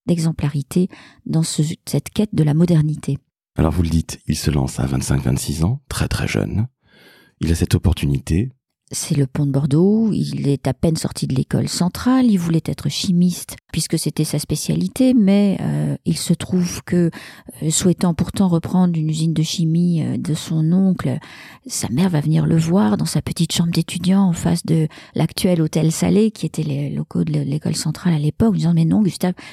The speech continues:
Speaker 1: tu ne pourras pas devenir chimiste parce que, euh, bien, nous ne nous entendons plus avec cette famille. » Et donc, il va falloir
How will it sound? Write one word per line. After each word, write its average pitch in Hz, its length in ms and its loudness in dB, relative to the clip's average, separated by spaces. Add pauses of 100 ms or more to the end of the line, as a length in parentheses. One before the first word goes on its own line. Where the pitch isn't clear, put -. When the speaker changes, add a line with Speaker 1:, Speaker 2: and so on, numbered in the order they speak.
Speaker 1:
tu 208 100 2
ne 175 60 2
pourras - 180 0
pas - 160 2
devenir 143 300 2
chimiste 226 520 -2
parce - 240 -8
que, 208 160 2 (520)
euh, 170 280 2
bien, 175 260 2
nous 170 140 2
ne 170 200 2
nous 170 160 0
entendons 165 420 2
plus 294 320 0
avec 196 320 0
cette - 260 -6
famille. » 262 480 2
Et 226 40 0
donc, 226 260 0
il 202 100 0
va 185 120 2
falloir 196 340 2